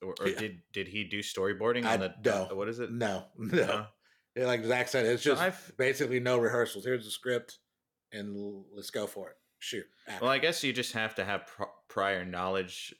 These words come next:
Speaker 1: of you just knowing, like, specific angles and what they invoke, as well as lighting technique. But of course, there's no,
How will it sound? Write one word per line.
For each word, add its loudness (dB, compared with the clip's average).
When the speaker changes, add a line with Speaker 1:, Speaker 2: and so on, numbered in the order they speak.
Speaker 1:
of -6
you -2
just -6
knowing, -4
like, -8
specific -2
angles -2
and -10
what -4
they 2
invoke, -2
as -6
well 2
as -6
lighting -2
technique. -8
But -2
of -4
course, 4
there's -4
no, -4